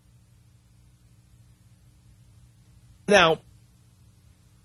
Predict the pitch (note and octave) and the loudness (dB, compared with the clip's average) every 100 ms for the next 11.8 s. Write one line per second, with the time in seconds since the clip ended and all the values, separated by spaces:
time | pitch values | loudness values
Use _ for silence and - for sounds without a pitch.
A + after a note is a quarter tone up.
0 | - - A3+ - G#4+ - A#3 F#3+ D#3+ G#3 | -8 -2 0 0 -2 0 0 0 0 0
1 | A#3 - G3+ D3 E3 B3 B3 - - F#3 | 0 0 -2 0 2 2 0 -4 -8 -4
2 | - F3+ C#3 B2 - - - - - - | -2 0 0 -2 -2 -4 -12 -20 -20 -20
3 | _ _ - _ _ _ - - - C4 | _ _ -20 _ _ _ -20 -20 -4 0
4 | E4+ D#4+ G#3+ - D4 A#3 G3 E3+ D#3+ E3 | 0 0 0 0 -2 0 0 0 0 0
5 | - E3+ G#3+ C#4+ C#3+ C3 C#3 F3+ D#3 C#3 | 0 0 0 0 -2 -4 -4 0 -2 0
6 | D3+ D#3 F#3 D#3+ - E3 C#3 G3+ F#3 F#3 | 0 2 0 0 -2 -2 -2 0 0 0
7 | D3+ C#3+ A3+ E4+ G3 - - - - - | 0 2 4 4 2 -4 -20 -20 -20 -20
8 | _ _ - - - - - - - - | _ _ -20 -20 -20 -20 -20 -20 -20 -20
9 | - - - - - - - A#3+ D#4 C#4+ | -20 -20 -20 -20 -20 -14 -6 0 2 2
10 | G3+ E3+ A3+ F#3 F3 F3+ - G3 F#3 E3+ | 2 2 2 4 2 2 0 -2 -2 0
11 | E3+ E3+ E3 - D#3+ D3 D#3 | 0 0 -2 -2 -2 -2 -6